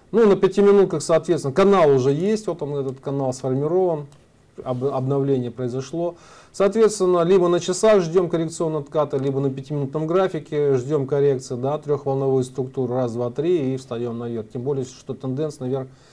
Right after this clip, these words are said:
имеет свойство к ускорению. Вот, э, соответственно, а, вот коррекция, и в этой, в конце этого коррекционного отката встаём наверх. Вот.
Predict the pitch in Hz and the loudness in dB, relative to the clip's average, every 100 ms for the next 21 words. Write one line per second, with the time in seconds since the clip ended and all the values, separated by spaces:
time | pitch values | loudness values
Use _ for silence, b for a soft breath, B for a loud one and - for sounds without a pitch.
0 | b b 139 156 135 147 143 139 131 139 | b b -2 -2 -2 -2 -4 -4 -6 -6
1 | 131 143 139 123 107 110 107 - - - | -2 0 2 0 -4 -8 -10 -12 -20 -16
2 | 113 110 110 120 139 139 165 135 139 131 | -14 -12 -16 -12 -10 -8 -6 -6 -6 -8
3 | 123 B B B B B B B B - | -8 B B B B B B B B -10
4 | 113 110 117 135 131 - - 156 208 233 | -8 -6 -2 -2 -4 -8 0 4 4 4
5 | - 185 185 180 165 160 185 175 151 139 | 0 0 2 2 0 0 2 2 0 -2
6 | 123 151 165 143 123 160 156 160 143 143 | -2 -4 0 -2 0 -2 -2 0 0 0
7 | 131 147 139 147 139 135 139 160 156 113 | -2 -2 -2 -2 -4 -4 0 0 0 -10
8 | - 123 127 120 117 113 107 104 113 | -8 -4 -4 -4 -6 -6 -8 -10 -18